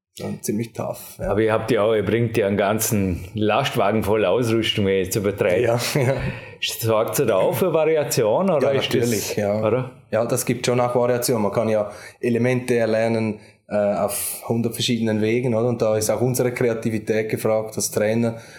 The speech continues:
Speaker 1: Was machst du oder wie willst du etwas, willst du ihnen etwas beibringen, stützen und so? Und da gibt's x Varianten. Also da macht man nicht jeden Tag genau die gleiche.
Speaker 2: Ich nehme an, ihr macht ein bisschen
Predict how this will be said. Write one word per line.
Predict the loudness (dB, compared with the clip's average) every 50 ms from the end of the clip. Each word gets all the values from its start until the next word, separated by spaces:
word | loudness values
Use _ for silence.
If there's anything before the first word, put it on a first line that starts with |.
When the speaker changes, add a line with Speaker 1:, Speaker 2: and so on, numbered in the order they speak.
| -20 _
Speaker 1:
Was | -6 -4 -2
machst | 0 0 0 -2 -4 -4 -2
du | 0 0 2 2 0
oder | 0 0 0
wie | 0 0
willst | -2 -2 -2 -2
du | 0
etwas, | -2 0 0 -2 -2 -4 -6 -8 -12 _ _ _ _ _ _ _
willst | -6 -4 -2 0
du | 0
ihnen | 0 0 0 0
etwas | 0 -2 -4 -4
beibringen, | -2 -2 0 0 0 0 0 0 0 0 -2
stützen | -4 -4 -4 -4 -4 -2 -4 -4 -2 -2
und | -2 -2
so? | 0 0 0
Und | 0 0
da | -2 -2
gibt's | -2 -4 -4 -4 -6 -6 -6 -6
x | -6 -6 -6 -4 -4 -6 -8 -4
Varianten. | -4 -2 -2 -2 -2 -2 -4 -2 -4
Also | -4 -2 -2
da | -2 -2
macht | -2 -2 -2
man | -2
nicht | -4 -2 -2
jeden | -2 -2 -2 -2 -2
Tag | -2 -2 -2 -4 -6 -14 _ _
genau | -6 -4 -2 -2 -4
die | -4 -4
gleiche. | -4 -4 -4 -2 -2 0
Speaker 2:
Ich | 0 2
nehme | 2 2 2 2 2
an, | 2 2 2 2 0 0
ihr | 2 2 2 2
macht | 2 2 2 2 2 0 0
ein | 0
bisschen | 2 2 2 2 0 0